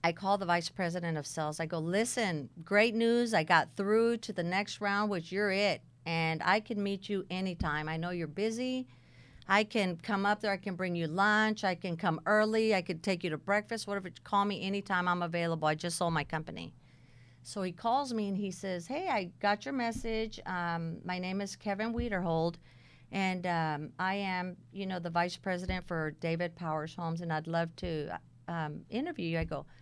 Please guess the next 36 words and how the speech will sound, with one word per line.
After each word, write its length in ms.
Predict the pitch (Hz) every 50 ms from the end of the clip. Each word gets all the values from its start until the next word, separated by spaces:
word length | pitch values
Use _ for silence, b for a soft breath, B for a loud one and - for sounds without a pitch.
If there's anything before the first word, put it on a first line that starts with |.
| b b b b b b b b b b b b - - 214
"Anytime 960 | 233 247 262 285 302 302 - 262 254 233 233 233 233 233 233 233 226 - - -
I 100 | - 202
can 200 | 196 - 202 175
come." 440 | 165 - - 220 226 226 226 233 233 -
Again, 340 | 196 175 165 196 202 202 202
the 100 | 180 165
same 320 | 165 - - 196 190 196
old 140 | 196 190 -
thing. 160 | 185 170 156 -
"Anytime 460 | 196 214 220 220 - 226 202 196 196
I 60 | 185
can 160 | 180 180 175
come, 200 | - 190 175 165
anywhere, 380 | - 185 196 190 185 185 180 175
whatever, 320 | 175 175 165 165 165 170
whatever." 220 | 165 170 165 170 170
He 80 | 180
goes, 180 | 185 185 175 165
"How 180 | - - 202
about 260 | 202 208 220 220 - -
Tuesday 420 | - 202 190 180 170 185 170 160
at 100 | 160 -
two?" 360 | - - 185 165 143 110 - - b b b b b b b b b b b b b b
I 80 | 175 185
go, 240 | 165 180 156 - - - - 190
"Ooh, 580 | 240 240 233 226 196 170 151 139 127 113 113 - - - - - - - - -
anytime 600 | 208 240 254 247 240 208 - - 190 165 160 160
but 180 | 156 151 - -
Tuesday 460 | - 170 165 160 165 165 156 143 143
at 140 | 147 - -
two." 300 | - 165 156 143 - - B B B B B B B B B B
And 160 | 185 180 170
he 180 | 180 208 214
was 160 | 214 214 196 175
just 480 | - 175 160 147 - - - - -
silent 500 | - 160 147 151 165 160 147 127 - -